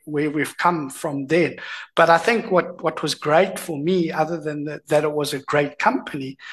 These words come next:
is it's, it solidified quite a few, um, strong relationships with, um, really amazing people that, that I worked with at the time.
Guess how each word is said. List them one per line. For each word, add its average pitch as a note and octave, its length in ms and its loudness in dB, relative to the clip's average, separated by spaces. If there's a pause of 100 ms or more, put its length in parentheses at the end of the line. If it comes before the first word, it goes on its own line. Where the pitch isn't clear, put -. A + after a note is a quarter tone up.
(220)
is E3 240 4
it's, - 720 -2
it - 160 -6 (320)
solidified F#3 960 2
quite F#3+ 200 2
a A#3+ 80 -2
few, F#3 580 0 (520)
um, D3+ 160 -4
strong A3+ 460 0
relationships D3+ 1040 0
with, C#3+ 240 -8 (200)
um, E2 420 -10 (120)
really E3+ 640 -2 (100)
amazing D#3 640 -2
people D#3 500 -6
that, C3+ 260 -6 (100)
that D3+ 120 -4
I C3+ 100 -4
worked D#3+ 420 2
with D3 220 -6
at D3 200 -8
the C#3 80 -16
time. D3+ 400 4